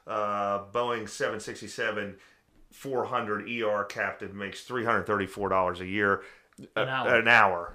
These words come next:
Speaker 1: That would be roughly three hundred thirty-four thousand dollars a year. Uh, uh, w-, and, and talk a little bit about the overtime and how that works.
Speaker 2: So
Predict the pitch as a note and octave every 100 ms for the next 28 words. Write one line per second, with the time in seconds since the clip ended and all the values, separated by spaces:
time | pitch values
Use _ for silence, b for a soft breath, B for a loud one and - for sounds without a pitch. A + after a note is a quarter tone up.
0 | - A#2+ A#2+ G#2+ A2+ G2+ B2+ A#2+ B2 G#2
1 | G#2 G2 G2 - - G#2+ - - B2 A#2
2 | G#2+ F#2+ A2 F#2+ G#2+ F2+ F#2 F2 F2 E2+
3 | E2+ F2 E2+ - - b b - F#2 F2
4 | F#2+ - F#2+ F2+ F#2+ G#2+ A#2+ G#2+ A2 B2
5 | G2+ E3+ E3+ C3+ C3 B2 A2 G#2 G2+ G2
6 | A2+ A2 G#2+ A2 G2 G2 G2 F#2 F2 -
7 | - - F#3 F3